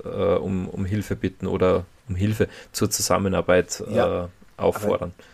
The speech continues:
Speaker 2: genau das, dass er halt dann wirklich kommt. Ich finde,
Speaker 1: Mhm.
Speaker 2: das ist halt, äh, ganz, ganz interessant in der Folge.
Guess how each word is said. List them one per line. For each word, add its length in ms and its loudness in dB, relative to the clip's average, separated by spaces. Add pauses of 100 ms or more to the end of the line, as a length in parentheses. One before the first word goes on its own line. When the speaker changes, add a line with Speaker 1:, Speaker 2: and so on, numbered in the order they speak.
(100)
Speaker 2:
genau 300 0
das, 280 -2
dass 180 0
er 260 0
halt 280 -6
dann 220 -4
wirklich 360 -6
kommt. 400 -4
Ich 160 -10
finde, 340 0
Speaker 1:
Mhm. 180 -2
Speaker 2:
das 180 -2
ist 140 -8
halt, 200 -2
äh, 260 0
ganz, 360 -6
ganz 200 -8
interessant 460 -8
in 80 -8
der 120 0
Folge. 360 0